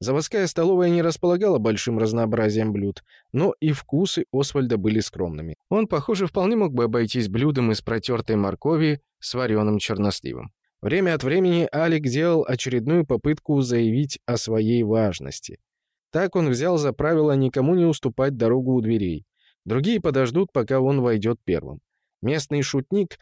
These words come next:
заметив эти нелепые манеры американца, однажды намеренно задержался у дверей, ожидая Освальда. Последовавшей потасовке каждый претендент на право пройти первым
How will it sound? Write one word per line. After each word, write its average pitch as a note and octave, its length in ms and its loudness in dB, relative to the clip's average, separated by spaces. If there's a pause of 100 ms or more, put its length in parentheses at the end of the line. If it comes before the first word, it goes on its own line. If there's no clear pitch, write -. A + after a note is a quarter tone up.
(160)
заметив C#3 580 -2
эти C#3 420 0
нелепые C3 520 0
манеры C3 380 2
американца, C3+ 640 0 (240)
однажды E3 420 0
намеренно C3+ 520 2
задержался A#2+ 580 -2
у A2+ 60 0
дверей, A#2 400 2
ожидая A#2 500 0
Освальда. D2 520 -6 (720)
Последовавшей F#3+ 720 0
потасовке E3 720 -2
каждый E3+ 400 0
претендент C3 720 -2 (100)
на A2+ 160 -4
право B2+ 340 0
пройти A#2 480 -2
первым D#3 400 0